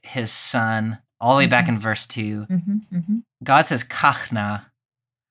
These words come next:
Speaker 1: which the na particle there is a, I don't never
Speaker 2: Mm.
Speaker 1: quite know how to translate that, but it's
Speaker 2: It's
Speaker 1: a
Speaker 2: like
Speaker 1: particle
Speaker 2: polite.
Speaker 1: of politeness.
Speaker 2: Right? Yeah.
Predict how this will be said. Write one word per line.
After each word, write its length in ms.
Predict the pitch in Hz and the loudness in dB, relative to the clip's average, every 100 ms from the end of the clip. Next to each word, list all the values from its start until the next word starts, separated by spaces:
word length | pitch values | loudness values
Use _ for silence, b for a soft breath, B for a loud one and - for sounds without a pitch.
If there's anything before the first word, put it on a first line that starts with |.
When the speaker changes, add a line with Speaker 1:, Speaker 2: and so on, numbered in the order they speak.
| _ _ _ _ | _ _ _ _
Speaker 1:
which 440 | 131 139 143 - | -2 0 0 -2
the 180 | 139 143 | -2 0
na 460 | 135 131 139 143 147 | 2 4 6 8 6
particle 440 | - 131 127 123 | 6 4 6 2
there 320 | 110 113 113 | 0 2 2
is 180 | 110 107 | 0 0
a, 220 | 110 107 - - 190 | 0 -2 -4 -10 -4
I 100 | - | 0
don't 120 | 95 | 4
never 180 | 123 113 | 4 4
Speaker 2:
Mm. 80 | - | 0
Speaker 1:
quite 160 | 120 | -2
know 80 | 113 | 0
how 80 | 113 | -2
to 80 | 104 | -2
translate 460 | - 110 104 104 | -4 -4 -4 -4
that, 160 | 104 104 | -6 -6
but 100 | 117 | -6
it's 100 | 117 | 0
Speaker 2:
It's 40 | |
Speaker 1:
a 60 | 370 | 0
Speaker 2:
like 60 | |
Speaker 1:
particle 260 | 359 156 285 | 4 6 6
Speaker 2:
polite. 320 | 233 233 240 | 6 6 2
Speaker 1:
of 60 | - | -4
politeness. 800 | - 117 113 110 101 101 - - | -6 0 2 2 -4 -6 -6 -6
Speaker 2:
Right? 360 | 185 196 214 - | -4 -4 -6 -6
Yeah. 340 | 185 180 170 | -2 0 0